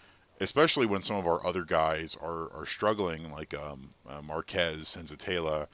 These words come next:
you've got these, these newer guys in Austin Gomber and now especially Chad Kuhl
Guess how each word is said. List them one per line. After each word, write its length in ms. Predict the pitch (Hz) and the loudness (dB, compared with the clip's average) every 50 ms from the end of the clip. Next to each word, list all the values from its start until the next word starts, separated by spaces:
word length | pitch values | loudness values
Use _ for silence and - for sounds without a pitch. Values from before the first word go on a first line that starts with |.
| - - - - | -16 -20 -20 -16
you've 280 | - 78 87 87 80 - | -10 -8 -8 -6 -4 0
got 340 | - 90 98 101 - - - | 4 6 6 6 6 4 0
these, 520 | 90 87 82 82 82 80 80 - - - - | -4 -4 -4 -4 -4 -4 -2 -2 -2 -2 -4
these 260 | 92 85 92 87 78 76 | -6 -6 -4 -4 -4 -4
newer 360 | 80 85 95 98 95 90 80 | -6 -6 -4 -2 -2 0 2
guys 560 | 90 87 87 87 85 85 85 82 82 - - | 4 4 6 6 4 4 2 0 -2 -4 -4
in 520 | - 87 82 80 80 78 78 80 78 - - - - | -6 -6 -8 -6 -6 -8 -8 -10 -14 -16 -16 -12 -4
Austin 340 | - 87 92 - - 87 82 | -2 -2 -2 -2 -4 -8 -4
Gomber 460 | 78 87 85 85 85 82 82 80 - | 0 2 2 2 2 0 -2 -2 -4
and 100 | 80 80 | -4 -6
now 140 | 85 90 95 | -4 -4 -4
especially 460 | 92 - - 95 98 92 98 87 80 | -6 -6 -4 -4 -4 -4 -4 -6 -8
Chad 400 | 73 - - 87 82 82 76 - | -6 -4 -2 0 0 0 -2 -4
Kuhl 360 | - - 90 85 82 80 - | -8 -8 -4 -4 -2 -4 -4